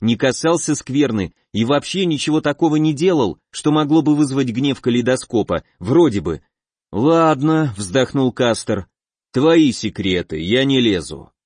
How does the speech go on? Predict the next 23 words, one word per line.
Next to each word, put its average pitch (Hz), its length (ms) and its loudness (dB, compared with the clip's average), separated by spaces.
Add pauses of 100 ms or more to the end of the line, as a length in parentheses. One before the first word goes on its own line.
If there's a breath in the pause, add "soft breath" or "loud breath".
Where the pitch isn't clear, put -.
(120)
Всё - 200 0
равно 180 340 2
выковыряю 113 680 4
их 117 300 -2
из 110 160 -6
тебя. 92 480 -2 (380)
А 107 140 -2
мне-то 147 340 2
что 139 220 -2
делать?» 107 460 -2 (440)
«А 113 160 0
что 240 280 -4
ты 185 120 0
можешь 120 400 -2
сделать? 95 580 -4 (320)
Самая 143 540 0
опасная 143 600 0
и 143 160 0
необоримая 135 680 0
сущность 139 600 -2
в 120 60 0
обоих 123 360 2
мирах 101 500 0